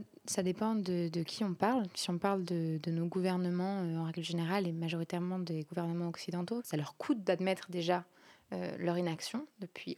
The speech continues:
au moins cinquante ans, depuis que le problème a été énoncé, euh, les premières fois. Euh, ils se sentent pas directement concernés par, euh, par ce qui, ce qui arrive. Déjà parce que pour les gouvernements occidentaux, c'est pas les premiers pays qui seront touchés.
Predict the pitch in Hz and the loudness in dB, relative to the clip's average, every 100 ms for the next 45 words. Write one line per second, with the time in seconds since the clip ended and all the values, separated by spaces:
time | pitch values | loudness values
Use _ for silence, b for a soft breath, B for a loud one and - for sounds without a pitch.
0 | - 208 208 208 196 - 175 170 170 220 | 2 2 2 -2 -4 -6 -6 -4 -2 -2
1 | 247 175 175 - 165 - - 180 185 170 | -2 -6 -10 -8 -8 -8 -6 -4 -4 -4
2 | 160 - 180 170 170 165 196 190 170 180 | -6 -2 0 0 -2 -2 -2 -2 -4 -4
3 | 180 - 185 170 - 220 285 B B B | -6 -4 -4 -4 2 4 4 B B B
4 | B B B - 180 165 175 - 196 208 | B B B 0 0 0 -2 0 4 4
5 | - 180 175 170 175 165 - 175 170 - | 4 0 0 -2 -2 -4 -4 -4 -4 -4
6 | 160 190 175 190 190 - _ - 170 170 | -4 -2 0 0 -4 -10 _ 0 0 0
7 | 175 180 - 170 - - - 202 - - | -2 -4 -6 -8 -8 -12 -14 -14 -14 -12
8 | 208 - - _ - 170 175 262 294 196 | -12 -12 -12 _ -2 0 4 6 4 4
9 | 180 180 180 160 - 202 190 - 170 175 | 2 2 2 0 4 2 2 2 2 2
10 | 175 170 175 175 - 175 175 214 - 170 | 2 0 0 -2 -2 -2 0 0 0 -2
11 | 170 160 - 180 180 180 180 180 180 - | -2 -2 -2 0 0 2 2 0 -6 -4
12 | 175 196 - 269 | -4 0 4 4